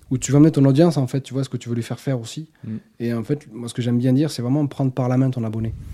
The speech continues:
Speaker 1: Mais ouais, une bonne story, euh, dès le départ, c'est, pour moi, en tant qu'entrepreneur, moi, ma cible, c'est, c'est les entrepreneurs. Euh,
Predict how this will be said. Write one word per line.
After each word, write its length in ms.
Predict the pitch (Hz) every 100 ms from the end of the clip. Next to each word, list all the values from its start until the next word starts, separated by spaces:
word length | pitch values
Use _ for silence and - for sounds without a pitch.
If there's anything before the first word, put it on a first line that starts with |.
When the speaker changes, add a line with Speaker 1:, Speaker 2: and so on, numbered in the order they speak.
| - - -
Speaker 1:
Mais 80 | 131
ouais, 200 | 165 165
une 160 | 131
bonne 200 | 127 175
story, 420 | 185 170 165 196 165
euh, 360 | 113 110 110 104
dès 160 | 113 131
le 60 |
départ, 300 | 127 127 160
c'est, 140 | - 123 110 -
pour 120 | 127
moi, 180 | 143 147
en 80 |
tant 160 | 127 123
qu'entrepreneur, 640 | - 131 - 123 135 139
moi, 120 | 120 117
ma 100 | 117
cible, 220 | 143 120
c'est, 100 | 110
c'est 80 | 107
les 100 | 113
entrepreneurs. 580 | 123 131 - 123 143 - _ _ _ - _ -
Euh, 760 | 117 117 113 110 104 101 101